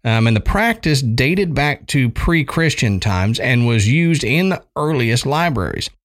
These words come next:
These, the books in a collection at the Library of Nineveh in Mesopotamia were marked with various curses. In what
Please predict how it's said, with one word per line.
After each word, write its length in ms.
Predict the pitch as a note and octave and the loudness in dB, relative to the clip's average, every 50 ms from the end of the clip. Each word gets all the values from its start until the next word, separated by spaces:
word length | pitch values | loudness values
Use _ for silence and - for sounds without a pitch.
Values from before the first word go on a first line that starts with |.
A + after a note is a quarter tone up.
| _ _ _ _ _ _ _ _ _ _ _ _ _ _ _ _ _ _ _ _ _ _ _ _ _ _ | _ _ _ _ _ _ _ _ _ _ _ _ _ _ _ _ _ _ _ _ _ _ _ _ _ _
These, 380 | B2 C3+ F#3 A3 A3+ F#3+ D#3 - - _ _ | -2 0 0 2 2 2 0 -2 -6 _ _
the 360 | _ D#3 D3+ D3+ D#3+ D3+ D#3 | _ -12 -10 -6 -2 0 2
books 540 | C3+ B2 B2 - A3+ B3 B3+ A3 - - - | 2 2 2 2 2 0 0 -2 -4 -6 -4
in 140 | - D#3+ D3+ | -2 0 0
a 80 | C3+ | 0
collection 920 | A#2+ - - D#3 D3+ C#3 C#3+ D3+ D3+ D3 - - - B2 A2 G#2 G#2 G2+ A2 - _ _ _ _ _ _ | -2 -2 -2 0 2 2 2 2 0 -2 -2 -4 0 0 2 2 2 0 -2 -4 _ _ _ _ _ _
at 280 | - B2 A#2+ A#2+ - - _ | -2 0 0 0 -2 -4 _
the 100 | B2+ A#2 | -2 0
Library 680 | A2 A2+ B2+ C#3+ D#3+ F3 E3+ E3+ E3 E3 D#3+ D#3 C#3+ | 2 2 2 2 2 0 0 0 2 2 2 0 2
of 160 | - A#2+ A2 G2 | 2 2 2 4
Nineveh 640 | A2 A2+ B2 C#3+ D#3 D#3 C#3+ A2+ G2+ G#2+ G#2 G2 G2+ | 4 4 4 4 4 4 2 4 4 2 2 2 2
in 120 | A2+ A2 G#2+ | 2 2 4
Mesopotamia 840 | A#2 A#2+ A#2 - A#2 - A2 G2+ - D3 E3+ F3 E3 C3+ A2+ G#2+ G2 | 4 2 2 2 0 -2 -2 0 0 2 2 4 2 2 2 2 2
were 200 | F#2+ G#2 G#2+ G#2 | 2 2 2 2
marked 480 | G#2 G#2+ A2 B2 C#3 D#3+ D#3 - - | 2 4 4 2 2 0 -2 -4 -2
with 220 | - A2+ G2+ G#2 A2 | -2 0 0 0 2
various 380 | A#2+ B2 B2+ C3 B2+ B2 B2 - | 2 2 2 2 2 2 0 -2
curses. 580 | - - - C4 A#3+ - - G#2 - - - - - - - - _ - - _ _ | -4 -4 -2 -2 0 0 0 -2 -4 -4 -8 -12 -14 -20 -20 -20 _ -20 -20 _ _
In 280 | - C#3 D#3 E3+ E3 E3+ | -4 -2 2 2 2 2
what 280 | F#3 G3+ F3+ - - | 2 2 0 -4 -6